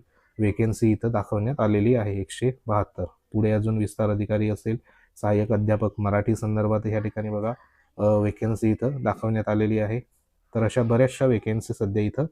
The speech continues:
असणार आहे. तर ह्या संदर्भात सेपरेट सेपरेट आपण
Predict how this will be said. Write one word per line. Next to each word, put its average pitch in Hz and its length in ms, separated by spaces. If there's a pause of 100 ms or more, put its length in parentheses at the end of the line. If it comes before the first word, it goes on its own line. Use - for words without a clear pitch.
(340)
असणार 117 340
आहे. 98 140
तर 104 160
ह्या 110 140
संदर्भात 110 460
सेपरेट 117 460
सेपरेट 110 340
आपण 113 240